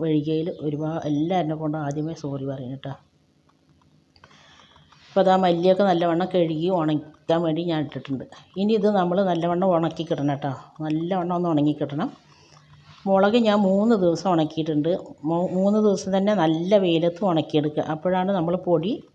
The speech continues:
എടുത്ത് വെക്കുമ്പോൾ കേട് വരാതെ ഇരിക്കുള്ളൂ. മുളക്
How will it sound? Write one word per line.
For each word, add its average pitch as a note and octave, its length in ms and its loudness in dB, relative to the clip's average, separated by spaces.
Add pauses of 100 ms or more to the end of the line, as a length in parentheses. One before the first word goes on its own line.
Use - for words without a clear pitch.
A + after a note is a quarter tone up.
(120)
എടുത്ത് D#3 280 -4
വെക്കുമ്പോൾ E3+ 380 -2
കേട് E3+ 340 0
വരാതെ D#3+ 400 0
ഇരിക്കുള്ളൂ. C3+ 400 -4 (1700)
മുളക് F#3+ 280 2